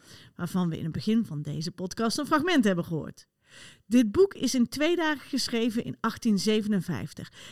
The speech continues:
En het was voor hem ook echt een protestboek. En het heeft gewerkt, want het boek kwam uiteindelijk ook in, in, in Nederland terecht en bij de Nederlandse regering. En daarna heeft de Nederlandse regering het cultuurstelsel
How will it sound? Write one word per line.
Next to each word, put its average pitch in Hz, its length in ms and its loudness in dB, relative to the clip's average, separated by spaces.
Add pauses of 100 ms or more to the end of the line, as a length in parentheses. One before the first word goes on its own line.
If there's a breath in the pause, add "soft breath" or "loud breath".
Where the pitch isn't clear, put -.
(120 loud breath)
En 226 120 2
het 233 140 2
was 294 200 2
voor 254 120 -2
hem 233 240 4
ook 233 220 -2
echt - 360 -6
een 247 180 0
protestboek. 220 880 0 (760 soft breath)
En 233 300 2 (100)
het - 160 -2
heeft 247 260 2
gewerkt, 196 640 -4
want 214 580 2
het 208 160 -6 (120)
boek - 280 0
kwam 180 240 -2
uiteindelijk 190 760 -2
ook 233 380 0
in, 180 160 -8
in, 196 240 -2
in 202 180 8
Nederland 254 680 6
terecht 214 300 -6
en 190 120 -4
bij 170 180 -2
de 175 80 0
Nederlandse 196 440 2
regering. 196 540 0 (460 loud breath)
En 196 340 0
daarna 190 360 0
heeft 208 240 0
de 190 60 -6
Nederlandse 180 400 0
regering 170 480 -2
het 165 160 -2
cultuurstelsel 165 920 -4